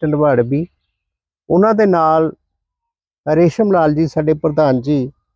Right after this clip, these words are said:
ਔਰ ਇੱਧਰ ਕਸਤੂਰੀ ਲਾਲ ਜੀ ਇਸੇ ਪਿੰਡ ਤੋਂ ਸਾਡੀ ਸੰਸਥਾ ਦੇ ਡਾਇਰੈਕਟਰ, ਸਰਦਾਰ ਪਿਆਰਾ ਸਿੰਘ ਜੀ ਸਾਡੇ ਵਿੱਤ ਸਕੱਤਰ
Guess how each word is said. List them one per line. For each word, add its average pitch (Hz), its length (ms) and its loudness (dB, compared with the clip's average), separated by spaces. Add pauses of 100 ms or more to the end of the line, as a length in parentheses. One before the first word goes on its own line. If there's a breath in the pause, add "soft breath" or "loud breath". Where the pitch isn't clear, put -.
(1000)
ਔਰ 165 200 2
ਇੱਧਰ 170 560 2 (800)
ਕਸਤੂਰੀ 180 540 0
ਲਾਲ 180 260 2
ਜੀ 143 360 -2 (960)
ਇਸੇ 185 340 2
ਪਿੰਡ 160 240 0
ਤੋਂ 156 240 0
ਸਾਡੀ 151 320 -2
ਸੰਸਥਾ 151 420 -2
ਦੇ 151 160 0
ਡਾਇਰੈਕਟਰ, 135 540 0 (880)
ਸਰਦਾਰ 165 580 0
ਪਿਆਰਾ 180 400 0
ਸਿੰਘ 185 280 -2
ਜੀ 151 360 -4 (1160)
ਸਾਡੇ 170 600 0
ਵਿੱਤ 160 360 -2
ਸਕੱਤਰ 165 600 -2